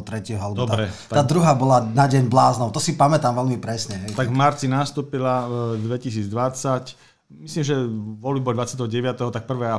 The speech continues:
Speaker 2: prvá aprílová bola práve táto.
Speaker 1: Tá druhá, tá druhá bola, tá bola, e, Hegerová začala. To, to si pamätám úplne presne. A toto bolo, tuším, dvadsiateho tretieho marca. Ale to už je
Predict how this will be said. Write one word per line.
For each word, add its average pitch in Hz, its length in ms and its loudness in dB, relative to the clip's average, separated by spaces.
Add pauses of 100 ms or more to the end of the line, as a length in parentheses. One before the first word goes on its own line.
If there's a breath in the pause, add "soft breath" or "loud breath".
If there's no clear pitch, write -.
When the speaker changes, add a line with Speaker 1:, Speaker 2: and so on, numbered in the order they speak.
Speaker 2:
prvá 131 240 0
aprílová 120 480 0
bola 113 240 -2
práve 113 320 -2
táto. 110 240 -2
Speaker 1:
Tá - 160 2
druhá, 127 560 2
tá 120 80 -6
druhá 107 400 -4
bola, 113 480 -2
tá 135 160 0
bola, 120 320 0
e, 110 800 -6
Hegerová 107 400 -4
začala. 101 480 -8
To, 127 160 -2
to 104 80 -8
si 139 160 -2
pamätám 117 480 -4
úplne 131 320 -4
presne. 123 480 -4 (320 loud breath)
A - 160 -10
toto 139 160 -4
bolo, 123 240 -4
tuším, 113 240 -8
dvadsiateho 113 400 -4
tretieho 107 320 -6
marca. 104 400 -6
Ale 135 80 -6
to 160 160 -2
už 139 80 0
je 131 40 2